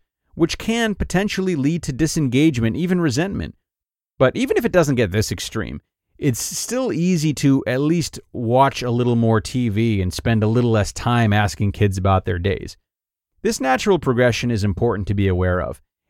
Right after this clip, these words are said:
and I think Julie does a great job of reminding parents not only of the value of relating, but how easy it is to do. This guide on the types of relating that are important makes it much easier for parents to spend time with their children in ways that they can be sure are meaningful.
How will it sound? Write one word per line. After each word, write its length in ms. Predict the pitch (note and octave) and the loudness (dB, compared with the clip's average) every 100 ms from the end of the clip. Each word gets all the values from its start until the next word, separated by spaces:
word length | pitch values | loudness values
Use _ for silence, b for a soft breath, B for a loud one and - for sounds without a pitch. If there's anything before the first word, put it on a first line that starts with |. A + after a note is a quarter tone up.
| - | -6
and 240 | A#2+ A#2 | -2 0
I 80 | - | 0
think 220 | C#3 A#3+ | -2 -2
Julie 240 | C#3+ D#3 D3+ | 2 4 4
does 180 | C3 A2 | 4 0
a 60 | |
great 460 | G2 G#2 A2 A#2 G2+ | -2 2 4 4 2
job 400 | G#2+ G#2 G2+ G2+ | 2 4 4 2
of 120 | F#2 | 0
reminding 520 | G2+ G2 G#2 G#2+ G2+ | 2 2 2 2 -2
parents 520 | - G#2 G2 F#2+ - - _ _ - | -4 -2 -2 -4 -8 -20 _ _ -8
not 160 | D4+ A#3 | -2 2
only 300 | F#3+ G#3+ E3+ | 2 4 2
of 100 | C3+ | 2
the 80 | A2 | 0
value 560 | G2 G#2+ C#3 E3+ B2 | -2 -2 0 2 2
of 140 | G#2 F#2+ | 2 0
relating, 480 | F#2 F#2 F2+ F#2+ - _ _ _ | 0 0 -2 -4 -8 _ _ _
but 100 | G#3 | -4
how 180 | A3 A#3+ | 0 0
easy 300 | A#3 G#3+ G#3 | 0 -4 -4
it 80 | F3+ | 0
is 140 | F#3 | 0
to 100 | - | 0
do. 340 | E3+ G3+ G3+ - _ _ _ _ _ _ - | -6 -4 -4 -4 _ _ _ _ _ _ 0
This 260 | C3+ G3+ | 2 2
guide 400 | - C#3+ D#3+ E3+ | 0 2 4 4
on 100 | C#3+ | 4
the 60 | A#2 | 0
types 380 | - D3 D3+ C#3 | 2 2 2 -2
of 140 | A2 | 2
relating 500 | A#2 A2 A#2 C3+ C#3+ | 4 4 4 4 2
that 160 | A#2+ G#2+ | 4 2
are 80 | |
important 560 | F#2 F2 - C3 C3 - _ _ - | 0 -2 0 0 -2 -8 _ _ -2
makes 220 | B2+ - | 0 0
it 80 | C3+ | -4
much 320 | D3+ G#3 - | -2 -2 -2
easier 480 | E3 F3 C#3 C3 A#2+ | -2 -2 2 2 2
for 120 | B2 | 0
parents 460 | G#2 B2 C#3 C3 | -2 -2 -2 -4
to 80 | - | -6
spend 340 | G#2+ - C#3+ B2 | -6 -2 -2 -2
time 360 | - B2+ D3 | -4 -2 0
with 100 | B2+ | 2
their 140 | A2 A2 | 4 2
children 400 | - A#2+ A2+ G#2+ | 2 2 4 4
in 180 | G2+ | 2
ways 300 | G2+ A2+ A#2+ | 4 4 4
that 160 | - G2 | 2 0
they 100 | A#2+ | 0
can 200 | - A#2+ | 2 2
be 100 | A2+ | 0
sure 420 | - - A#2 A#2+ | 0 2 4 4
are 120 | F#2+ | 4
meaningful. 720 | G2+ G2 G#2 G#2 F2+ - - | 2 2 2 2 0 -6 -10